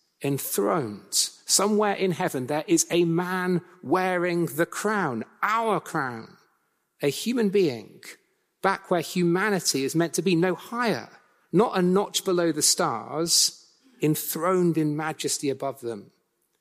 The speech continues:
It is extraordinary, isn't it? Extraordinary that in spite of everything, all the mess that we have made of this world,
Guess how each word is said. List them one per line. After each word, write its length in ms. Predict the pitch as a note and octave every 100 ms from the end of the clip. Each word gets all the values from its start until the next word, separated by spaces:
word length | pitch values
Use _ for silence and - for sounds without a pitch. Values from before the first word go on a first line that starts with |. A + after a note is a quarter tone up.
| _ _ _ - _ _ _ -
It 80 | D#4+
is 100 | E4
extraordinary, 580 | - - C4 G3 C#3
isn't 180 | - C3+
it? 420 | C3 - - - - - _ _ _ _
Extraordinary 520 | F3 - B3 B3+ G3
that 100 | D#3+
in 80 | D#3+
spite 540 | D#3 - - A#3 A3+ A3
of 120 | A3 -
everything, 460 | A3+ G3 E3 C3
all 320 | - A3+ C#4 C4
the 120 | A#3
mess 420 | G#3+ A3 D#3 -
that 180 | E3+ C#3+
we 220 | F3 G#3
have 220 | F#3 F3+
made 240 | F#3 F3 E3
of 140 | D#3
this 180 | D#3+ D#3+
world, 520 | C3+ G#2+ A2 D#3+